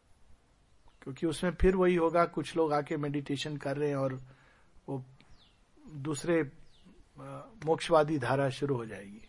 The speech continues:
एक स्कूल साथ में जरूर जोड़ो, आज नहीं तो कल एक ब्लूप्रिंट, एक लॉन्ग टर्म प्लान रखो। तो स्कूल जब जुड़ता है तो एक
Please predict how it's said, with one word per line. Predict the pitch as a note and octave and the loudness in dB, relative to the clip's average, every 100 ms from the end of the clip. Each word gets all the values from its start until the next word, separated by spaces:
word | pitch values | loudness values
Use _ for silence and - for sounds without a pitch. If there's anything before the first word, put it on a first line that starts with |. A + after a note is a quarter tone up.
| _ _ _ _ - - _ _ - | _ _ _ _ -20 -20 _ _ -10
एक | D3 - | -8 -8
स्कूल | - - A#3+ D#4+ C#4+ | -6 2 8 10 10
साथ | - F#3 F3+ E3+ | 12 12 12 8
में | F#3+ F#3 | 0 2
जरूर | C#3+ C#3+ C#3+ | 2 4 4
जोड़ो, | B2+ A2+ G#2+ G#2 - _ - - - | 0 -6 -8 -12 -16 _ -20 -16 -2
आज | C#3 E3 D#3 | 6 6 6
नहीं | D#3+ E3 | -2 -2
तो | C#3+ | -2
कल | D#3 D3+ | 2 2
एक | D3 B2 | 2 0
ब्लूप्रिंट, | D3 E3 E3 D#3+ D#3+ | -2 0 0 0 0
एक | C#3+ C3 | -2 0
लॉन्ग | C3 D#3 C#3+ | 0 0 -2
टर्म | D#3 D3 | -4 -2
प्लान | C3+ C3+ C#3+ | -4 -4 -4
रखो। | B2+ B2+ F3+ - - - - - _ - - | -6 -6 -6 -6 -12 -20 -20 -20 _ -16 -12
तो | |
स्कूल | C3 - G3 B3 | -12 -6 0 4
जब | A#3 G#3+ | 10 8
जुड़ता | C#3 D#3+ D3+ G3+ D#3 | 8 0 8 10 10
है | A#2 - - _ _ _ - - _ | 8 -4 -16 _ _ _ -20 -20 _
तो | - | 4
एक | F3+ G3+ G#3 | 6 6 4